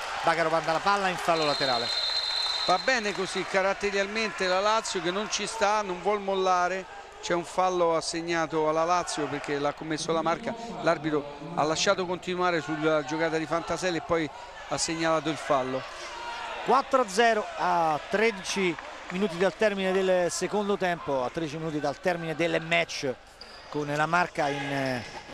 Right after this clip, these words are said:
Speaker 1: sta gestendo molto bene questa,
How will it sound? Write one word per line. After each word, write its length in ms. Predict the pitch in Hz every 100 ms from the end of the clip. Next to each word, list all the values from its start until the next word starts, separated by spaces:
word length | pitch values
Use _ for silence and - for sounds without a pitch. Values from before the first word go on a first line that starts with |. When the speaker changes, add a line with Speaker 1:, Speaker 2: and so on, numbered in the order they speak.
| 880 880 - - - - - 480 466 392 427 415 - - - - -
Speaker 1:
sta 100 | -
gestendo 800 | 123 156 - 208 180 175 160 156
molto 300 | 160 208 233
bene 280 | 185 190 175
questa, 880 | 156 - 160 147 139 135 127 113